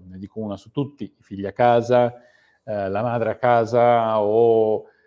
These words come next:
insomma, persone faci-, che abbiamo vicino facilmente colpibili. Però credo che in questi casi qui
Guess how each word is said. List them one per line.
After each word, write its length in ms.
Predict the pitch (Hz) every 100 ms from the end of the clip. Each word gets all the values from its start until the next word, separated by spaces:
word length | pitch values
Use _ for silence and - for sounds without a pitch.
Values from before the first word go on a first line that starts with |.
| -
insomma, 340 | 110 127 120
persone 680 | 123 117 - 151 131 - _
faci-, 320 | 123 120 -
che 100 | -
abbiamo 240 | 120 131 131
vicino 460 | 127 170 165 170 -
facilmente 1000 | 135 - 131 135 139 135 135 117 95 _
colpibili. 600 | - 117 113 101 101 98 98 _ _ _ _ _ _ _ _
Però 220 | - 185 240
credo 380 | 226 226 185
che 380 | 180 156 123 -
in 160 | 165 160
questi 420 | 143 160 - -
casi 320 | 143 131 127
qui 540 | 123 135 143 165 170